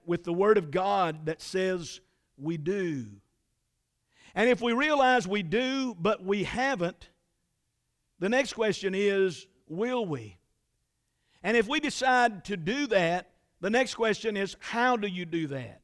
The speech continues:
And all of those questions are answered tonight in Scripture. Now, the easiest thing to do is say amen and go home and forget about it and just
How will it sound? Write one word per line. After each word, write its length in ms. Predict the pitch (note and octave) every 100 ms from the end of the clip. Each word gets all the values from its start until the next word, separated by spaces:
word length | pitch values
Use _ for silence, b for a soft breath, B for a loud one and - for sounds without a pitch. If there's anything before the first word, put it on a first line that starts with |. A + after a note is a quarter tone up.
| _ _ _ _ _ _ _ _ _ _ _
And 140 | D3+ D#3+
all 400 | F3 A#3 B3+ B3
of 60 |
those 200 | G#3+ G#3+
questions 760 | - G#3 G#3 - F3 E3+ E3 -
are 160 | D#3 D#3+
answered 520 | F#3 G#3 G3+ D#3+ D3
tonight 500 | C#3+ D3 D3+ E3 E3+ _ _ _ _ _ _ -
in 180 | E3+ F#3
Scripture. 680 | - A#3 A3 - - G#2 _ _ _ _ _ _ -
Now, 140 | D#3
the 120 | E3+
easiest 360 | F4+ D4+ F#3 -
thing 200 | E3+ D#3+
to 80 | D#3
do 240 | D#3+ D#3+
is 180 | E3 D#3+
say 200 | E3 E3
amen 400 | D#3+ E3 F#3+ G3
and 80 | E3+
go 100 | D#3+
home 220 | F3 F3+
and 100 | E3
forget 300 | D#3 D3 D#4
about 340 | D#4+ F3 A2+
it 80 | G#2 _ _ _ _ _ _
and 140 | D3 E3
just 340 | E3 - -